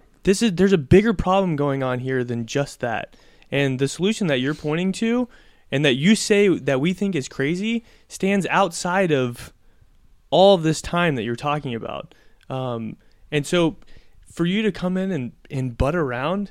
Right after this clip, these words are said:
and basically <laughs> c-, call you intellectually stupid, but also the whole process that you're going through absolutely undignified is,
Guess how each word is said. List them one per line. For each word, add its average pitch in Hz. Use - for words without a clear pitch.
and 147
basically 180
<laughs> 170
c-, -
call 185
you 196
intellectually 196
stupid, 170
but 147
also 151
the 135
whole 160
process 165
that 147
you're 127
going 127
through 143
absolutely 131
undignified 139
is, 131